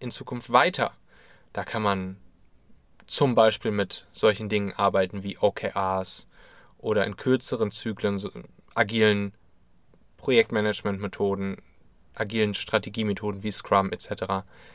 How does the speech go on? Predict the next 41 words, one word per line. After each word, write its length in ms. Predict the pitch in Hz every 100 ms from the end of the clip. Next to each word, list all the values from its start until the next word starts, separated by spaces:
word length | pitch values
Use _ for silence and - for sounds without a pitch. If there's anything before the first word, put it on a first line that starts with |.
| - - - - _ - _ _ _
So, 160 | - 110
das 180 | 101 131
heißt, 180 | 139
du 60 | 131
kannst 300 | - 135 -
selbst 260 | 131 127 -
dafür 380 | 190 - 143
wieder 260 | 123 117 107 - -
dafür 280 | 117 - 117
gesorgt 400 | 107 131 - -
haben, 160 | 117
dass 100 | 110
es 80 | 107
Prozesse 560 | - 113 - 208 - 120
dafür 260 | 110 127
gibt, 180 | 123 123
wie 40 |
das 160 | 127 113
Unternehmen 320 | 123 117 123
sich 140 | 113 113
weiterentwickelt, 560 | 180 147 113 117 117
selbst 220 | 120 117
wenn 100 | 117
du 80 | 113
nicht 160 | 123 110
mehr 100 | 107
da 160 | 123
bist. 260 | - - - - _ _ _ _ _ _ _ _ _ _ _ _ _ - -
Und 100 | -
dann 140 | 175
kommt 180 | 185 151
der 80 | 147
Moment, 320 | 139 139 135
wo 60 |
du 60 | 117
sagst, 300 | 110 113 -
Schritt 220 | - -
fünf: 340 | - 147 156 - - - - - - _ -
jetzt 200 | 120 -
bin 140 | 117
ich 240 | 110 -